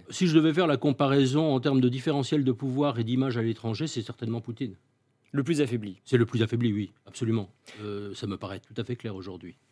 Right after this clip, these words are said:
Speaker 1: Alors, je ne suis pas en train de dire qu'il va tomber, euh, du jour au lendemain, qu'il n'en a plus que pour trois mois.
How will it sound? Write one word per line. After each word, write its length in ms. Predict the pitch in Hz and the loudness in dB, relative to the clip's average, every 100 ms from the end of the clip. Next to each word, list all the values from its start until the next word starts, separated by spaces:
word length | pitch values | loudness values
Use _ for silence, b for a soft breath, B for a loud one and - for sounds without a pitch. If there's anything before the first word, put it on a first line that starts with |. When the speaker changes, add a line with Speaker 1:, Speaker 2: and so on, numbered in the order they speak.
| - | -12
Speaker 1:
Alors, 160 | 113 117 | -8 -2
je 80 | 131 | 0
ne 40 | |
suis 100 | 123 | 2
pas 80 | 131 | 2
en 100 | 143 | 2
train 180 | - 175 | 2 2
de 100 | 123 | 2
dire 320 | 117 175 - | 6 4 4
qu'il 340 | 143 147 139 113 | 2 4 4 2
va 100 | 123 | 0
tomber, 560 | - 127 131 180 180 | 2 2 6 6 6
euh, 140 | 139 117 | 2 0
du 100 | 120 | 0
jour 180 | 127 117 | 2 0
au 20 | |
lendemain, 520 | 113 117 127 175 190 | 0 2 2 4 2
qu'il 120 | 131 | 0
n'en 60 | 120 | 0
a 80 | 113 | -2
plus 160 | - | -4
que 60 | 127 | -6
pour 160 | 113 - | -8 -6
trois 160 | 123 | -2
mois. 280 | 127 180 | 0 0